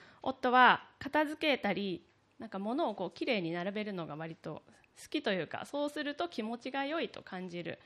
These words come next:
えー、タイプの人なんですけれども、えー、そうすると二人で家の中で共有して使っているものがあると、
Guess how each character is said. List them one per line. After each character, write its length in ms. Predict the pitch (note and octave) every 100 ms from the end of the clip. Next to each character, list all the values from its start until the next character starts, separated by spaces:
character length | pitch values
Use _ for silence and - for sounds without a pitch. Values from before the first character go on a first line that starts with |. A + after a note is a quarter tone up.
| - - - _
え 220 | - G3+ F#3
ー、 40 |
タ 120 | A3
イ 60 | G#3+
プ 100 | F3+
の 120 | D#3+
人 180 | - E3+
な 120 | D3
ん 40 | C#3+
で 100 | -
す 100 | -
け 80 |
れ 100 | -
ど 120 | D#3+ E3+
も、 180 | C#4 E4+ _ - - _
え 60 | -
ー、 20 |
そ 140 | G#3 D4
う 40 |
す 100 | E4
る 120 | D#4+
と 160 | D#4+ E4
二 220 | - D#4+
人 100 | E4+
で 80 | C4+
家 220 | A3+ B3
の 140 | D4
中 240 | D#4+ E4 B3+
で 100 | G3
共 280 | C4 B3+ B3+
有 220 | B3+ C#4
し 60 |
て 180 | - A#3+
使 180 | A#3+ B3
っ 80 | A#3+
て 180 | - B3
い 40 |
る 80 | A#3+
も 120 | A#3+
の 100 | A#3+
が 140 | G3 F#3
あ 60 |
る 120 | F#3 -
と、 260 | A3+ G#3+